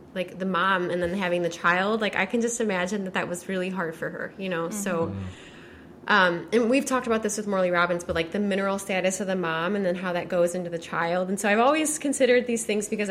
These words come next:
Speaker 1: I'm, you know, quote unquote, a little bit of a weaker s-, specimen than my sister, and possibly,
Speaker 2: <laughs>
Speaker 1: so I'm like, "Why?" And I'm like, "Possibly it's because of that." But anyway, she's awesome. She started this,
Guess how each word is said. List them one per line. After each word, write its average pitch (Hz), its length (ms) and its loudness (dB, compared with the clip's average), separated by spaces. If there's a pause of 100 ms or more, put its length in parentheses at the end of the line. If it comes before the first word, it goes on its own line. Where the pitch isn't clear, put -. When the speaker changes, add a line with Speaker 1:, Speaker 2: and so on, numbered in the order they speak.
(140)
Speaker 1:
I'm, 196 340 0 (240)
you 202 60 -6
know, 175 240 0 (280)
quote 214 160 -2
unquote, 196 240 2
a 190 40 0
little 202 200 0
bit 214 100 0
of 196 100 -2
a 190 60 0
weaker 185 720 -2 (680)
s-, - 100 -12 (100)
specimen 220 760 2
than 196 140 0
my 185 120 2
sister, 247 420 4
and 196 160 6
possibly, 285 840 6 (180)
Speaker 2:
<laughs> - 180 -8
Speaker 1:
so 302 140 6
I'm 294 100 6
like, 302 260 6 (160)
"Why?" 349 680 6
And 269 100 10
I'm 269 80 10
like, 269 180 8
"Possibly 339 420 8
it's 294 140 2
because 349 200 4
of 302 80 4
that." 214 300 6 (100)
But 262 260 4 (280)
anyway, 247 320 8
she's 311 320 -2
awesome. 233 440 4
She 233 240 -2
started 240 380 2
this, 226 300 0